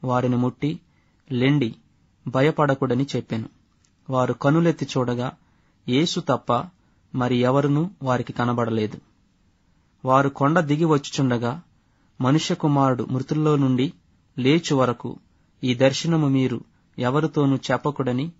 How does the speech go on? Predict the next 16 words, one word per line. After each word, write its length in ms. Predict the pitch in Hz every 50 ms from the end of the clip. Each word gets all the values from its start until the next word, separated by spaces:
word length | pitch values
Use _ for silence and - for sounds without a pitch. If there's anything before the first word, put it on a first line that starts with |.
| _ _ _ _ _ _ _ _ _
యేసు 280 | 135 127 147 143 - 151
వారికి 340 | 139 131 131 123 127 - 123
ఆజ్ఞాపించెను. 920 | 117 120 123 123 127 127 123 120 120 117 113 - 110 - - - - _ _ _ _ _ _ _ _ _ _ _ _ _ _ _ _ _ _ _ _ _
అప్పుడు 320 | _ 131 131 - - 143 135
ఆయన 180 | 131 131 131
శిష్యులు, 520 | 127 - - 143 - - - 175 151 131 - - _ _ _ _ _ _ _ _ _ _ -
"ఇలాగైతే 840 | 127 127 143 160 170 175 160 156 151 143 - 147 143 151 175 - - _ _ _ _ _ _ _ _ _ _ _ -
ఏలీయా 560 | 123 131 147 160 165 165 165 165 165 156 - -
ముందుగా 520 | 135 131 139 143 147 147 156 147 139 - 131
రావాలనని 680 | 127 123 127 131 139 143 139 135 131 123 123 131 156 - - _ _ _ _ _ _ _
శాస్త్రులు 560 | - - - 135 143 147 - - - 165 151
ఎందుకు 260 | 143 135 147 151 151 143 - 143
చెప్పుచున్నారని?" 800 | 135 139 139 135 - 131 127 127 123 120 120 120 120 135 170 - - _ _ _ _ _ _ _ _ _ _ -
ఆయనను 320 | 120 120 120 120 117 113
అడిగిరి. 340 | 110 110 113 113 110 - - - _ _ _ _ _ _ _ _ _ _ _ _ _ _ _ _ _ _ _ _
అందుకాయన, 680 | 131 127 147 160 180 180 170 151 139 131 120 113 110 113